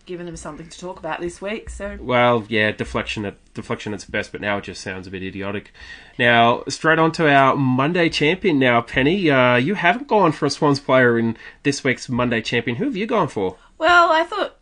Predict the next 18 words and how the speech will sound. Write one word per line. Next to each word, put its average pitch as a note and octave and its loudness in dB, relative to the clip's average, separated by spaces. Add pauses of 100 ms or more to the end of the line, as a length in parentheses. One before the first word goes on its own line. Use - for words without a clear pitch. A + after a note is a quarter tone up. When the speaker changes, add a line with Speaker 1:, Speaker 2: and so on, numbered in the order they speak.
Speaker 1:
Ben G3+ -6
Ronk E3+ -8
was E3+ -14
pretty D#3 -12
obvious, E3+ -8 (120)
so G#3 -2
I G3 2
decided C4+ 2
to C4 -10
go G#3 2
a F#3+ -2
different G3 -8
player. D#3 -2
I G3+ 0
went D#4 -4
with F#4 -10
Stephen B3+ -12
Motlop. G3 -2